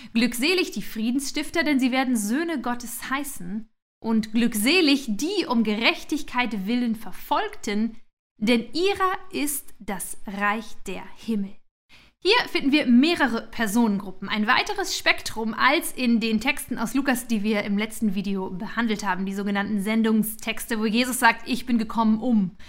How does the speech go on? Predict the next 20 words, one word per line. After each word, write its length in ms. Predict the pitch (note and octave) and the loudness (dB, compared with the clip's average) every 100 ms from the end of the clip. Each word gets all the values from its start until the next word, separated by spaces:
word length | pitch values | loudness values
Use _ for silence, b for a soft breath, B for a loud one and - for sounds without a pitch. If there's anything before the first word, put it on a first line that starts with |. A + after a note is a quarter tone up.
| B B B | B B B
wo 220 | A#3+ D4+ | 0 0
es 80 | - | 2
eigentlich 260 | D4+ D4 | 2 2
nur 80 | D4 | 0
um 60 | G#3+ | 0
die 80 | G#3 | -2
Armen 260 | F#3 G3+ | -4 -6
geht. 320 | G3 - - - B B B | -10 -12 -14 -16 B B B
Und 220 | - D4+ D4 | 0 0 0
ich 100 | F#4 | 0
möchte 340 | G4+ F4 - | -2 -2 -2
auch 120 | A#3 | -2
wieder 120 | A#3+ | -2
hier 200 | A#3 G4 | 0 -2
schauen, 320 | G4 B3 A#3 G3 | -2 0 0 0
wer 220 | B3+ F4 | 0 0
diese 240 | A#3 A#3 | -2 -2
Leute 260 | G#3+ - - | -2 -4 -4
sind, 360 | A#3 E4 D4 - B G#3 | -2 0 -2 -4 B -10
die 480 | G#3+ B3+ C4+ C#4 | -2 2 4 4